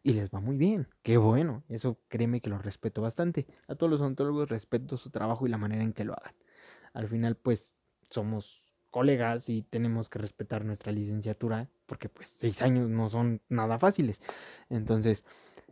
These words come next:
pues, cuando yo comencé a ver una prótesis flexible, a mí me agradaron bastante. A mí me encantó. Yo dije,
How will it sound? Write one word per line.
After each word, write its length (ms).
pues, 140
cuando 220
yo 140
comencé 300
a 60
ver 80
una 180
prótesis 540
flexible, 720
a 80
mí 140
me 100
agradaron 580
bastante. 540
A 80
mí 80
me 160
encantó. 540
Yo 100
dije, 220